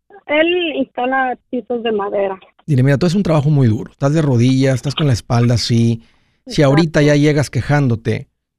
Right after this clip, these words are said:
Speaker 2: ¿qué va a suceder cuando tengas sesenta años? ¿Vas a poder estar de rodillas?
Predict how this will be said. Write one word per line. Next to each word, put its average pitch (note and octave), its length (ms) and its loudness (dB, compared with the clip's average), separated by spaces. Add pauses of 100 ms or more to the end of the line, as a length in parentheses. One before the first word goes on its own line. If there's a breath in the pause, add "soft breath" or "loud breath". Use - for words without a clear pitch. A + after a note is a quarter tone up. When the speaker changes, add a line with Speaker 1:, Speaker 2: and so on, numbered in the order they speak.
(340)
Speaker 2:
¿qué E3+ 100 0
va F#3+ 60 4
a G3 40 2
suceder E3 380 0
cuando C#3 200 0
tengas C3 280 2
sesenta A#2 540 -2
años? - 380 -14 (1500)
¿Vas A#2+ 260 0
a C3 60 2
poder A#2 400 0
estar D3 240 0
de D3 100 0
rodillas? C#3+ 600 -4